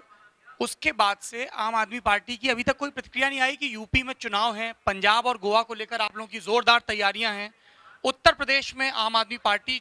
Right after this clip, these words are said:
चुनाव लड़ेगी या नहीं, और अगर नहीं, क्योंकि ज्यादातर लोग यही कह रहे हैं, तो क्यों नहीं?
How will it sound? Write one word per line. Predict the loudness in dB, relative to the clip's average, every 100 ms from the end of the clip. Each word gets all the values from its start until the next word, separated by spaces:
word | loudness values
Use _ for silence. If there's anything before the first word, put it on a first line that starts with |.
| _
चुनाव | -2 2 2 2
लड़ेगी | 0 0 -2 -4 -4
या | -4
नहीं, | -4 -8 -10 -12 -20 _ -2
और | 4 4
अगर | 4 0
नहीं, | 0 0 0 -4
क्योंकि | -8 -10 0
ज्यादातर | 0 2 0
लोग | 0
यही | -2 -4
कह | -2
रहे | -2 -2
हैं, | -6
तो | -10
क्यों | -6 -4
नहीं? | -4 -10